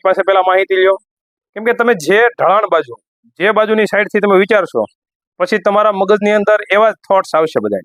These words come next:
કેમ કે જો ગાયોનો તબેલો કોઈ ચલાવે છે, તમે એની પાસે અવારનવાર જાઓ છો અથવા ગાયોની તમે બધી માહિતી લ્યો, તો તમને મગજમાં પછી ગાયોનો જ બધો પ્લાન આવશે. પણ મિત્રો, નફો બધામાં છે,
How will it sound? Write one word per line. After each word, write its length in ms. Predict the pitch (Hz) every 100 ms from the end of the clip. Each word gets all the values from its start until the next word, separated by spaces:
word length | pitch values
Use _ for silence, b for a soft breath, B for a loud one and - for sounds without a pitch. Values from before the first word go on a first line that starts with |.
| _ _ _ _ _ _ _ _ _ _ _ _ _ _ _ -
કેમ 120 | 160
કે 140 | 180
જો 200 | 180 160 - _ _ _ _ _ _ _
ગાયોનો 360 | - 165 214 220
તબેલો 340 | 220 214 214
કોઈ 140 | 202 214
ચલાવે 320 | 226 226 190
છે, 120 | 151 139
તમે 200 | 185 196
એની 120 | 196
પાસે 360 | 196 202 202 202
અવારનવાર 420 | 202 196 196 196 190
જાઓ 140 | 208
છો 180 | 196 185
અથવા 180 | 180 180
ગાયોની 300 | 170 196 190
તમે 140 | 185 196
બધી 140 | 185 190
માહિતી 280 | 185 190 190
લ્યો, 320 | 196 196 123 _ _ _ -
તો 60 | 165
તમને 220 | 190 208
મગજમાં 380 | 202 202 196 202
પછી 200 | 202 214
ગાયોનો 320 | 202 214 214
જ 20 | 185
બધો 140 | 196
પ્લાન 260 | - 156 131
આવશે. 300 | 131 - - _ _ _ _ _ _ _ _ _ _
પણ 120 | 202 208
મિત્રો, 280 | 226 240 196 _ _ -
નફો 280 | 180 240
બધામાં 400 | 214 185 214 185
છે, 140 | 127